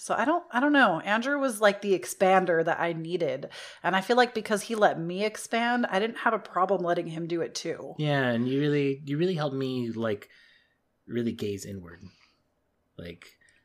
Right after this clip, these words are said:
Speaker 2: there was no, there was no conversion really n-, required. I feel like we, we've both, we've both found our thing, and that's nice.
Speaker 1: Yeah.
Speaker 2: Yeah,
Speaker 1: Hell yeah.
Speaker 2: look at that. <laughs> Yeah, look
Speaker 1: Yeah,
Speaker 2: at
Speaker 1: look
Speaker 2: you.
Speaker 1: at that.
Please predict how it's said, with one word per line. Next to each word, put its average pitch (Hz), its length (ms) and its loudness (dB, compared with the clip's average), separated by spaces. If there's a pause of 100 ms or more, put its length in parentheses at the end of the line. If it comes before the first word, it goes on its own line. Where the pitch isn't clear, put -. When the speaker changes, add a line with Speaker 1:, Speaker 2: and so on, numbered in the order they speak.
(100)
Speaker 2:
there 117 100 0
was 127 180 4
no, 127 240 4
there 127 120 4
was 143 120 4
no 143 100 0
conversion 104 800 -4
really 95 360 -4
n-, 101 520 -10
required. 90 580 -12
I 90 100 -16
feel 101 180 -8
like 92 260 -12 (500)
we, 98 200 -8
we've 90 280 -14
both, 92 240 -12 (640)
we've 98 240 -14
both 110 220 -6
found 110 240 -2
our 98 120 -2
thing, 92 380 -10 (560)
and 107 140 -12
that's - 160 -14
nice. 127 320 -12 (400)
Speaker 1:
Yeah. 170 320 -6 (640)
Speaker 2:
Yeah, 190 100 -4
Speaker 1:
Hell 165 260 4
yeah. 135 100 2
Speaker 2:
look 143 120 2
at 131 840 -2
that. 233 140 0
<laughs> - 40 -8
Yeah, 190 360 6
look 143 180 0
Speaker 1:
Yeah, 135 80 -4
Speaker 2:
at - 60 -4
Speaker 1:
look 208 80 -4
Speaker 2:
you. 202 80 -4
Speaker 1:
at 190 40 -6
that. - 320 -8